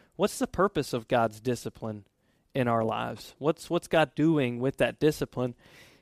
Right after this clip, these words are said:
And then as you're talking together as a family, parallel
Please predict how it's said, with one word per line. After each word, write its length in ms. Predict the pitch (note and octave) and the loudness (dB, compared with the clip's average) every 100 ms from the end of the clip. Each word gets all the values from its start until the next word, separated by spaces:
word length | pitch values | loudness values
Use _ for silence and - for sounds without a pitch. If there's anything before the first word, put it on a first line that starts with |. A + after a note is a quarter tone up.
| - | -4
And 180 | C#3 C3+ | 2 4
then 220 | C#3 B2 _ _ _ _ - | 4 0 _ _ _ _ 0
as 180 | C3+ C#3 | 2 4
you're 260 | C#3 C3 - - | 6 4 0 4
talking 420 | E3 D3+ D#3+ D3 | 8 8 6 2
together 420 | D3+ C#3 C#3+ C#3 | 4 8 8 8
as 280 | A#2+ D3 D#3+ | 8 8 6
a 60 | |
family, 500 | C#3+ C#3 C3 C3 D#3 - _ - _ _ _ - | 4 2 2 2 -2 -4 _ -20 _ _ _ -4
parallel 880 | - F3+ G#3+ A3 F3+ E3+ D#3+ D3+ | 6 8 8 8 8 8 6 4